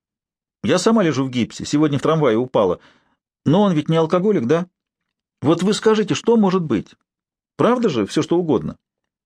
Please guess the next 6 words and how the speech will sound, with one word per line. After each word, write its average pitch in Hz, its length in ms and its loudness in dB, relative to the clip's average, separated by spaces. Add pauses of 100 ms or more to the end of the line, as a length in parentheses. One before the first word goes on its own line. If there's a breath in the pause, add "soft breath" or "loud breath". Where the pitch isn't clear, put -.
(420)
Он 185 220 2
иногда 208 280 0
рюмочку 202 380 0
выпьет, 233 460 -2
покушает 151 480 -2
хорошо, 127 460 0